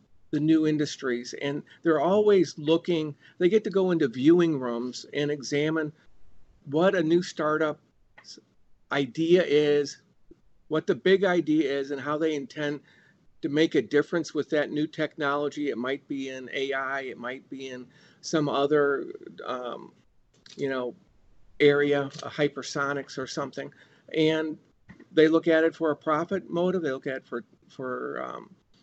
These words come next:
um, impact on society. Sometimes they're thinking about green, but they're mainly thinking about how do they make money and leverage this. That's what start, that's what they do, and they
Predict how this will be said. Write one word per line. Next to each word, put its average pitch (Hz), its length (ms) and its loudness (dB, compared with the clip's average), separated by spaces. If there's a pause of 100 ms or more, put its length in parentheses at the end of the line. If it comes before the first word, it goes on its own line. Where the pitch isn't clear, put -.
(380)
um, 65 420 -10 (500)
impact 165 540 4
on 151 200 0
society. 151 800 -2 (840)
Sometimes 170 600 0
they're 160 100 2
thinking 165 320 -2
about 143 260 2
green, 160 320 0
but 170 120 -4
they're 165 80 0
mainly 208 320 2
thinking 175 280 0
about 143 300 0
how 165 160 0
do 180 60 4
they 165 100 4
make 147 260 0
money 147 300 -2
and 127 180 -10
leverage 131 420 -4
this. 117 340 -14 (1500)
That's 202 280 4
what 208 160 4
start, 175 500 -2
that's 175 240 0
what 185 140 -2
they 165 100 2
do, 156 160 0
and 151 80 0
they 147 100 2